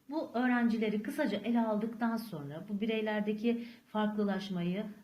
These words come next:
özellikle ele alan kitabımızda adından da bahsettiği gibi yüz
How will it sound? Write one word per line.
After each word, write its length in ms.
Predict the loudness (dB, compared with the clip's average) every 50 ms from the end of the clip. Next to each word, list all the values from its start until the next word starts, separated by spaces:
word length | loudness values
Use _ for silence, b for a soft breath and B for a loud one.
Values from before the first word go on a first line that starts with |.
| _ _ -10
özellikle 480 | -6 -4 -2 0 0 0 0 -2 -4 -6
ele 220 | -2 0 0 2
alan 260 | 2 0 -2 -4 -8 -12 -20 -20 _ _ _ _ _ _ _ _ _ -10
kitabımızda 840 | -8 -4 0 0 2 2 2 2 2 2 0 -4 -6 -6 -4 -4 -4 -6 B B B B B B B B B B B _ _ _ _ _ _ _ _ _ _ -2
adından 500 | 0 2 4 4 6 6 6 6 4 2
da 100 | 2 0
bahsettiği 640 | 0 -2 -2 -2 -4 -6 -8 -8 -8 -10 -10 -8 -8
gibi 180 | -8 -6 -4
yüz 400 | -2 2 4 6 6 6 6 4